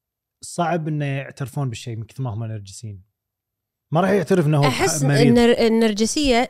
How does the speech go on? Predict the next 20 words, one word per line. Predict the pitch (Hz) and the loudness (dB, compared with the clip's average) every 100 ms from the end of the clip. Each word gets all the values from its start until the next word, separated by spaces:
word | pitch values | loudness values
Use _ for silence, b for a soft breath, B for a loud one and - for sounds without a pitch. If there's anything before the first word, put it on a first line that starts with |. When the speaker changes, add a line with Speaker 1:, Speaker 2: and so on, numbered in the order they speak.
| - | -2
Speaker 2:
من | - | -2
الأشياء | 220 214 - 269 | 0 -2 -2 0
اللي | 226 | 0
صعب | 208 269 254 | 0 -2 -2
تقنع | 247 220 196 | -6 -4 -2
عن | 208 202 | -2 -2
الشخص | 196 - - 214 | -4 -6 -4 -4
اللي | 196 | -2
قدامك | 196 220 233 202 | 0 0 -2 -2
إنه | |
هو | 196 | -4
فيه | - 202 | -6 -10
هالشيء. | 185 - 180 175 | -10 -10 -10 -10
يعني | 170 180 - B B - | -8 -10 -10 B B -6
تخيل | 294 277 | -2 0
تقول | 269 | 2
أنا | 294 269 269 | 2 2 2
ي-، | 269 | 2
أ-، | 254 | 2
أ-، | 262 233 226 - | 2 0 -4 -8